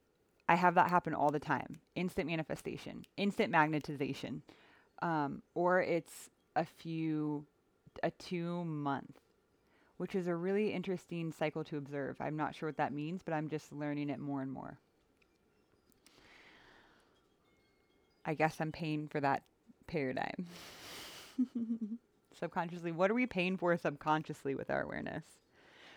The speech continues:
So we pay our phones more money than we pay anything else if we are using money in the terms of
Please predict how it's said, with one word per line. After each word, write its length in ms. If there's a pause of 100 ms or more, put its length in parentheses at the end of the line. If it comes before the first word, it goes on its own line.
(180)
So 100
we 200
pay 640 (840)
our 120
phones 580 (560)
more 280
money 360
than 120
we 100
pay 400
anything 320
else 360
if 160
we 120
are 60
using 400
money 360
in 80
the 80
terms 320
of 180